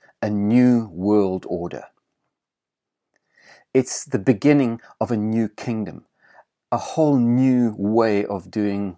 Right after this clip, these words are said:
things, a new life, a new lifestyle. Love, compassion, kindness, justice, peace, joy.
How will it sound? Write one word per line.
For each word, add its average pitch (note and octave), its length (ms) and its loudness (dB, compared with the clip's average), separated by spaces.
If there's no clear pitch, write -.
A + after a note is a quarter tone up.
things, - 500 -14
a G#2+ 80 -4
new A#2 680 0
life, F#2 680 -10
a G#2 80 -8
new G2 300 -4
lifestyle. - 800 -8
Love, G2 640 -2
compassion, - 840 -8
kindness, G#2+ 680 -8
justice, - 640 -10
peace, - 460 -10
joy. F#2+ 460 -2